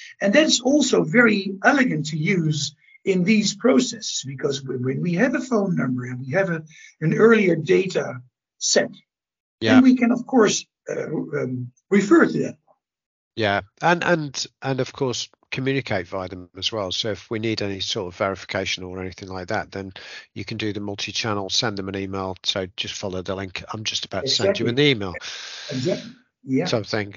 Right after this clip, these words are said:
Speaker 2: So all that kind of wo-, does quite well, um, <clears throat> in that regard. And I spo-, and I suppose in addition to that, we've actually got quite a nice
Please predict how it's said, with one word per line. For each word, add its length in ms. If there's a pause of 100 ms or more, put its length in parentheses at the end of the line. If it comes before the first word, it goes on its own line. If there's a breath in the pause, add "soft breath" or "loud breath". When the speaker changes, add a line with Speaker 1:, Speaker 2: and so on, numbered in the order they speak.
Speaker 2:
So 400
all 180
that 180
kind 180
of 60
wo-, 180 (200)
does 240
quite 340
well, 380 (180)
um, 420 (160)
<clears throat> 160
in 520
that 180
regard. 400 (540)
And 100
I 60
spo-, 400
and 200
I 40
suppose 320
in 140
addition 420
to 140
that, 220 (1600)
we've 140
actually 280
got 160
quite 300
a 20
nice 500